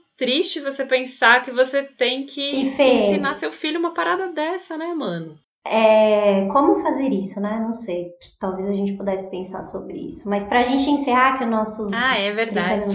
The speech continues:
Speaker 2: estão acabando.
Speaker 1: Ah, eu queria
Speaker 2: Nossa, que é drop
Speaker 1: Posso,
Speaker 2: esse, Fê?
Speaker 1: posso
Speaker 2: Drop.
Speaker 1: encerrar lendo
Speaker 2: Drop.
Speaker 1: o, o Lázaro?
Speaker 2: Pode.
Speaker 1: Então,
Speaker 2: Pode.
Speaker 1: beleza.
Speaker 2: Ah, mas deixa eu só
Speaker 1: Fala.
Speaker 2: falar um negócio antes.
Speaker 1: Fala.
Speaker 2: Gente, tá rolando aí na internet agora um novo vídeo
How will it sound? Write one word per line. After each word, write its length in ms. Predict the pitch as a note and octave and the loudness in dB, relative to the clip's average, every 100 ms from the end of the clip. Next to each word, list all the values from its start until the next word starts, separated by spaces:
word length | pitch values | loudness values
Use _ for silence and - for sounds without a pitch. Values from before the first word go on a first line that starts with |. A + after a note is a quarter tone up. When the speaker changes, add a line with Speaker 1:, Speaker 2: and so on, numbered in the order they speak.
| G3 | -4
Speaker 2:
estão 200 | - G3 | -6 -8
acabando. 320 | G3+ A3 B3 | -4 0 6
Speaker 1:
Ah, 200 | C4+ B3+ | 8 8
eu 80 | C4 | 6
queria 280 | D#4+ D#4 D#4 | 2 4 4
Speaker 2:
Nossa, 120 | - | 4
que 140 | - B3 | -4 -6
é 40 | |
drop 340 | B3 B3 A#3 A3+ | 0 2 4 6
Speaker 1:
Posso, 320 | C#4+ F4+ F4+ | 6 6 4
Speaker 2:
esse, 160 | D#4 | 2
Fê? 80 | F#3+ | 2
Speaker 1:
posso 280 | C4+ - D#4+ | 2 2 4
Speaker 2:
Drop. 180 | D#4 G#3+ | 6 6
Speaker 1:
encerrar 420 | B3 A#3+ G#3+ G#3+ | 6 6 8 8
lendo 320 | G3 G#3+ G#3+ G3+ | 6 6 6 8
Speaker 2:
Drop. 420 | G3 F3 D#3 F#3 | 8 8 4 2
Speaker 1:
o, 640 | F#3+ F#3 F3 E3+ D#3 D#3+ E3+ - _ | 2 2 2 0 -4 -10 -16 -20 _
o 80 | E3+ | 2
Lázaro? 600 | F3+ G#3+ G#3 F3+ D3+ - | 6 6 6 0 -2 2
Speaker 2:
Pode. 840 | B3+ A3+ G#3 F#3+ F#3 F#3 F#3+ - - - | 4 6 4 2 -2 -4 -4 -10 -18 -8
Speaker 1:
Então, 120 | G#3+ A3 | 0 6
Speaker 2:
Pode. 300 | A3+ G3 F3 | 8 8 8
Speaker 1:
beleza. 260 | D4 D4 | 6 6
Speaker 2:
Ah, 20 | C4+ | 4
mas 100 | C#4 | 2
deixa 240 | F#4+ - | 0 0
eu 40 | - | 2
só 40 | |
Speaker 1:
Fala. 160 | - F4+ | 6 8
Speaker 2:
falar 180 | G4 E4 | 8 8
um 40 | |
negócio 440 | D4 C4+ C4+ - C#4 | 6 6 4 4 4
antes. 260 | A3 G3 F#3+ | 4 4 0
Speaker 1:
Fala. 120 | F#3+ | 0
Speaker 2:
Gente, 320 | D4 C4+ C4 | 2 4 4
tá 100 | C#4 | 4
rolando 360 | F#4 F4 C#4+ A#3+ | 6 6 6 4
aí 120 | A3+ | 2
na 80 | A3 | 0
internet 760 | G#3 G#3 G3 G#3+ C#4+ B3 - | 0 -2 2 4 6 4 2
agora 540 | G3 A3 B3+ A#3 G#3+ G#3+ | 2 6 6 6 6 4
um 60 | |
novo 380 | A3+ C#4+ F4+ D#4 | 4 4 4 0
vídeo 600 | A3 B3+ C#4+ A#3+ G3 G3+ | -2 2 2 2 0 -2